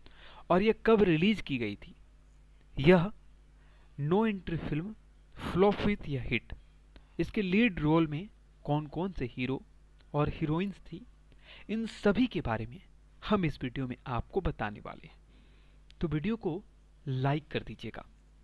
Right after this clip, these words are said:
और channel को subscribe जरूर कर दीजिएगा। दोस्तों, no entry film दो हज़ार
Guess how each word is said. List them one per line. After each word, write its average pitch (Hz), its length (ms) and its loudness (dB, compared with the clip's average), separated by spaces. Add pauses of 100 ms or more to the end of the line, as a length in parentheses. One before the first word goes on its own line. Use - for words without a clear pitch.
(100)
और 123 180 2
channel 143 320 0
को 135 140 -6
subscribe 123 480 -8 (440)
जरूर 113 380 0
कर - 160 -12
दीजिएगा। - 380 -16 (1400)
दोस्तों, 156 460 6 (680)
no 208 280 0
entry 185 300 0
film 127 340 -6 (600)
दो 165 140 2
हज़ार 185 460 2